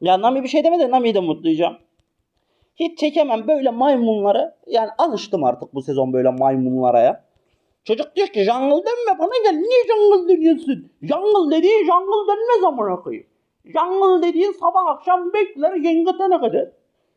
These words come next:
Bunun kurtları nasıl yok bu arada ya? Kurtları çıkacak büyük ihtimalle de. Neyse, daha fazla beklemeyeceğim ya. Gidip Scuttle'ı alayım.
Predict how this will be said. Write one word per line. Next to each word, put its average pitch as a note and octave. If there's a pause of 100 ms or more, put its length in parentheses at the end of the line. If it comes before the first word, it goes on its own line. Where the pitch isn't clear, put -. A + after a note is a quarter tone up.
(1040)
Bunun C#3+
kurtları G3+
nasıl -
yok D#3+
bu C3
arada A#2+
ya? A#2+
Kurtları B3+ (140)
çıkacak F3
büyük F#3
ihtimalle A3+
de. D#3
Neyse, E3
daha D#3
fazla D#3
beklemeyeceğim C3
ya. B2
Gidip A#2
Scuttle'ı B2
alayım. A2+